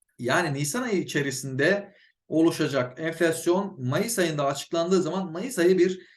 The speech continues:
e, satış ayı, bir düzeltme ayı, e, olabilir. Bu riski bir daha belirtmiş olalım. Peki gelelim, e, vix tarafına. vix'te hep şunu söyledik. Ana desteklere yakın olduğu için vix tarafındaki yukarı yönlü hareketlerde, endekslerde düzeltme olur demiştik. Nitekim bunu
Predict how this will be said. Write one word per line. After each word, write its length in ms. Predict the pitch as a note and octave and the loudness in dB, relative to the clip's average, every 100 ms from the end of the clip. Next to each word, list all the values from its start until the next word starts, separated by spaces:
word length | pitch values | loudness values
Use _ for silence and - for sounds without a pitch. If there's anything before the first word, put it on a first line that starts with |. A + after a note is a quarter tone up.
| _ _ | _ _
e, 180 | - B2+ | -4 -2
satış 360 | B2+ E3 G#3 F3 | -2 -2 0 2
ayı, 200 | D3+ E3+ | 4 4
bir 180 | D#3+ D3 | 2 0
düzeltme 460 | C#3 E3 E3 F#3+ | 0 0 0 -2
ayı, 360 | D#3+ C#3+ F3+ F#3 _ _ - | 0 0 -4 -8 _ _ -6
e, 60 | C3+ B2+ B2 B2 B2 A#2+ - | 0 4 4 6 4 0 2
olabilir. 760 | E3 F3+ F#3 E3 E3 F#3 F#3 | 4 6 4 4 4 4 2
Bu 120 | D#3+ E3 | -2 -2
riski 260 | E3 F3+ | -4 -6
bir 80 | D#3 | 0
daha 260 | D3 F3+ D#3+ | 2 2 0
belirtmiş 380 | D#3 D#3 D3+ | -4 -6 -6
olalım. 300 | D3+ D3+ F3+ | -2 0 -2
Peki 280 | A3+ A#3 A3 | -4 -4 0
gelelim, 500 | G3+ A3 G3+ G3+ - _ | 0 4 2 2 -10 _
e, 80 | D3+ C#3+ D3 C#3+ | -8 -6 -4 -2
vix 240 | D#3+ A#3 - | -2 -2 2
tarafına. 580 | G#3+ D#3+ A#2+ C3 F#3 - | 2 2 0 -4 -6 -10
vix'te 640 | C#3+ F#3+ - A#3+ A3+ A3 - | -4 -2 0 4 4 2 -4
hep 180 | F#3+ G3+ | -8 -8
şunu 220 | - G#3 | -6 -6
söyledik. 460 | G3+ A3 E3+ E3+ - | 0 4 6 4 2
Ana 200 | C3+ F3 | -2 0
desteklere 560 | G3 F#3 G3+ F#3+ G3+ D#3+ | 0 0 -4 -4 0 0
yakın 220 | D3+ A3 | 0 -2
olduğu 260 | A#3 A3 F#3+ | -2 2 2
için 440 | F3 D3+ D#3+ - B2 | 2 -2 -6 -12 -4
vix 240 | E3+ - | -4 -2
tarafındaki 520 | A#3 A3 G3+ F3 C#3+ | -2 0 0 0 0
yukarı 320 | C#3 C#3 F#3+ | -4 0 0
yönlü 180 | A#3 G#3+ | 0 0
hareketlerde, 680 | E3+ D#3+ D#3 D3 D3+ C3+ D#3 | 2 0 0 -4 -2 -2 -2
endekslerde 640 | E3+ E3 D#3+ D#3 D#3+ F3+ F#3 | -4 -2 -4 -2 -2 -2 -2
düzeltme 420 | D3+ E3 E3 A3 | 0 2 0 0
olur 200 | G#3+ E3 | 2 2
demiştik. 400 | C#3 B2+ G#3 - | 0 -6 -10 -10
Nitekim 440 | F3+ G#3 F#3+ F#3+ | -6 -6 -2 -2
bunu 300 | E3 F#3 G3+ | 0 0 -2